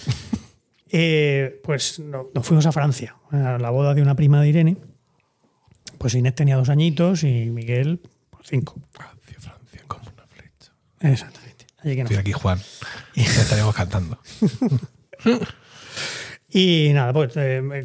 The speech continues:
Speaker 1: el avión lo cogimos a París, ¿vale? Y, bueno, antes de la boda, pues, nos dio tiempo a hacer un poco de turismo por, por París. El, el turismo fue subir a la Torre Eiffel
Speaker 2: Uh.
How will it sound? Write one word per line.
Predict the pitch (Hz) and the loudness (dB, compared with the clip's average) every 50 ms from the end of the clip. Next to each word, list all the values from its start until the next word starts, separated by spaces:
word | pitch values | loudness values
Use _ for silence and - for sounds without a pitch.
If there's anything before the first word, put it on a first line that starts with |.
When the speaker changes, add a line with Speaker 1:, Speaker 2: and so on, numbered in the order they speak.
| - - | -6 -2
Speaker 1:
el | 151 143 | 0 2
avión | 131 147 156 156 | 4 4 4 4
lo | 160 | 4
cogimos | 139 - 180 165 151 165 | 2 2 0 2 2 2
a | 175 156 | 2 2
París, | 175 175 214 240 254 262 240 - - - _ _ _ _ _ _ _ _ _ _ _ _ _ _ - | 2 2 2 2 0 -2 -4 -8 -14 -20 _ _ _ _ _ _ _ _ _ _ _ _ _ _ -4
¿vale? | 170 165 175 175 196 220 302 - - - - | -2 -2 0 -2 -2 -4 -6 -10 -16 -10 -2
Y, | - 156 147 147 147 139 131 127 120 | 0 0 2 2 0 0 -2 -4 -4
bueno, | 117 117 - - - - - - - - 156 147 151 _ _ - | -8 -10 -12 -16 -18 -18 -20 -20 -20 -20 -20 -20 -20 _ _ -4
antes | - 160 147 - 170 151 | -2 -2 0 2 0 2
de | 139 165 160 160 156 156 156 156 | 2 2 4 4 4 4 2 2
la | 160 160 | 2 4
boda, | 160 180 185 180 175 | 4 4 4 2 2
pues, | - 165 | 2 0
nos | 143 135 | 0 2
dio | 135 139 | 2 2
tiempo | 127 147 143 131 - 151 | 2 2 0 0 0 -2
a | 143 139 | -2 -2
hacer | 131 - 147 139 | -2 -2 -2 -2
un | 123 | -2
poco | 151 143 135 151 147 | -2 -2 -2 0 0
de | 147 147 147 147 135 | 0 0 0 0 0
turismo | 123 165 139 143 151 156 156 147 131 | 0 0 0 2 2 0 0 -2 -2
por, | 170 156 - - - _ _ - - - - - _ | -4 -4 -4 -6 -12 _ _ -20 -20 -20 -20 -12 _
por | - 180 165 - | -4 -4 -2 -2
París. | 180 156 156 180 185 220 - - - 220 165 | -2 0 0 0 -2 -4 -6 -10 -8 -4 -4
El, | 139 151 135 123 120 | -2 -2 -4 -4 -6
el | 156 147 127 | -4 -4 -4
turismo | 120 - 143 135 135 131 135 131 | -2 -2 0 0 2 2 0 0
fue | - - 143 139 165 - _ _ - _ _ _ _ _ | 0 -2 -2 -2 -2 -4 _ _ -20 _ _ _ _ _
subir | - - 175 156 143 135 | -2 2 4 4 4 4
a | |
la | 131 123 | 2 2
Torre | - 143 135 | 0 0 0
Eiffel | 120 - 139 143 180 - - - - - | 0 0 -2 -2 -4 -6 -10 -14 -6 0
Speaker 2:
Uh. | 123 120 107 90 82 | 0 0 2 0 -4